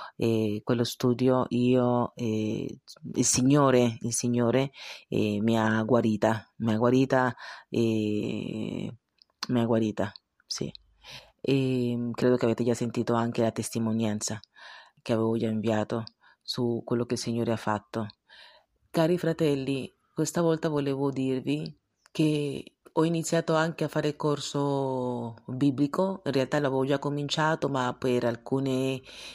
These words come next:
imprevisti ho dovuto interrompere, però adesso ho ricominciato a farlo. Ehm, e devo dirvi che sento, ini-,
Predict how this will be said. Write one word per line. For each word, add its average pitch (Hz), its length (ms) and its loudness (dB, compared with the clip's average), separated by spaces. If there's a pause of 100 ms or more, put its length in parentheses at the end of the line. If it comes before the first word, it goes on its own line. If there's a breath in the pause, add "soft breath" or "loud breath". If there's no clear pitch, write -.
imprevisti 151 720 2
ho 131 80 4
dovuto 135 380 0
interrompere, 143 1120 0
però 143 280 4
adesso 120 380 0
ho 117 40 0
ricominciato 113 920 -4 (420 loud breath)
a 113 120 -4
farlo. 110 600 -2 (420 loud breath)
Ehm, 123 680 -6
e - 120 0
devo 160 200 6
dirvi 196 320 4
che 170 140 2
sento, 156 680 0
ini-, 151 220 -4